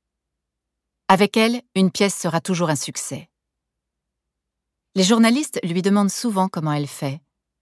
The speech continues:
où va-t-elle puiser les sentiments qu'elle offre aux spectateurs avec tant d'acuité, tant de beauté.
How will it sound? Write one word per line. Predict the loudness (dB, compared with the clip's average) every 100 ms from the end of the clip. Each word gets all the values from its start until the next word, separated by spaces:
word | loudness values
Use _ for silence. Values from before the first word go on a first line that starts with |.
| -8
où | 0
va-t-elle | 0 2 -2
puiser | -2 -6 -2 -2
les | -2
sentiments | -2 -4 -2 0 0 -2
qu'elle | -2 0
offre | 0 -2 -8
aux |
spectateurs | -6 -8 -6 -6 0 0 0 -8 -20 _ _
avec | -4 -4 -4
tant | -2 0
d'acuité, | 0 -2 -4 -12 -6 -6 -6 _ _ _ _ _ -6
tant | -2
de | -2
beauté. | -2 -4 -6 -10 -10